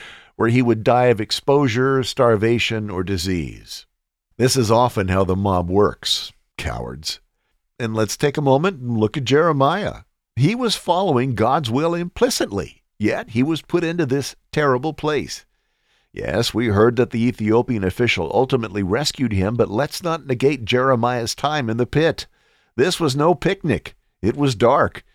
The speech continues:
It was miserable. He was standing in a foul, disgusting muck for some period of time.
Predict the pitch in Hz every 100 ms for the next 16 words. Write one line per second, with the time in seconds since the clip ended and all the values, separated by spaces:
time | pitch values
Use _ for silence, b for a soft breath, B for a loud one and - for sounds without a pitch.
0 | _ 147 139 156 127 123 156 156 143 90
1 | - - B B B _ 160 202 175 127
2 | - - 151 165 165 127 78 80 - 135
3 | 135 139 139 95 98 - - 131 - 156
4 | 120 101 107 123 98 - - _ 127 -
5 | 160 160 139 143 135 120 113 - 131 131
6 | 71 57